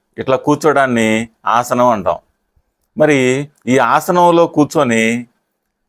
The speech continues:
అది కింద కూర్చున్నా, కుర్చీలో కూర్చున్నా, మంచం మీద కూర్చున్నా, అట్లా కూర్చొని మన రెండు ముక్కు రంధ్రాల్లో జరుగుతూ ఉన్న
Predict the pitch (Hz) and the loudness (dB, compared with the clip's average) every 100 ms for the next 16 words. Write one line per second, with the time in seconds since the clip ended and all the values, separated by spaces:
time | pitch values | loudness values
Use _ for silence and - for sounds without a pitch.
0 | _ _ _ _ 117 117 127 123 127 123 | _ _ _ _ -2 0 0 0 0 0
1 | 135 131 131 131 107 - 127 120 120 - | -2 0 0 -2 -6 -2 0 2 0 -4
2 | 120 120 113 104 113 117 113 107 110 110 | -2 0 0 -2 -2 0 0 -2 -8 -4
3 | 110 107 - _ _ 101 92 110 - 107 | -2 -2 -6 _ _ -8 -4 -4 -2 -2
4 | 104 135 131 165 208 _ _ _ _ _ | 0 0 0 -2 -6 _ _ _ _ _
5 | _ _ _ _ _ _ - - _ - | _ _ _ _ _ _ -20 -20 _ -10
6 | - - _ _ _ _ _ - 147 143 | -10 -12 _ _ _ _ _ -4 -2 0
7 | 143 165 165 170 170 143 131 135 135 135 | 0 0 0 0 0 0 0 0 2 0
8 | 117 113 113 120 113 110 160 | 2 2 0 0 -2 0 -4